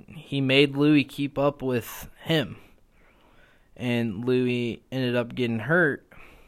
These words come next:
And Dave <laughs> Tate says, you know,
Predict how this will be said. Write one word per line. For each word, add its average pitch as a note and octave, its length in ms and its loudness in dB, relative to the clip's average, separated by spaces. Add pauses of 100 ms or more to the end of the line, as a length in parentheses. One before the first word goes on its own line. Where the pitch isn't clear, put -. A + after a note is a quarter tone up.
(1160)
And B2 460 -4
Dave A#2+ 280 -2
<laughs> - 20 -14
Tate C#3 520 2 (680)
says, A#2+ 720 -2 (360)
you B2+ 160 -6
know, A#2 320 -2